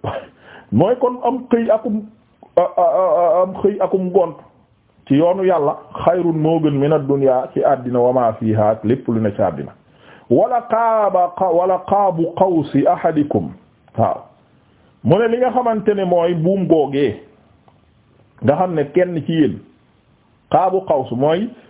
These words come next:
li nga xamante ne mooy arc bi, buum boobu di nekk flèche bi,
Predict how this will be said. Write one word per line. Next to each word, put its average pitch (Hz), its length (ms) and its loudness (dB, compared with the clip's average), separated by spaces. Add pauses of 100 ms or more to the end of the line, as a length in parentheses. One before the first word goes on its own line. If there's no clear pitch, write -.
(280)
li 135 140 2
nga 196 120 2
xamante 175 420 0
ne 151 80 0
mooy 170 260 2
arc 175 260 -2
bi, 135 100 2
buum 202 340 4
boobu 196 320 0
di 190 80 -2
nekk 196 240 -2 (480)
flèche - 320 0
bi, - 60 -14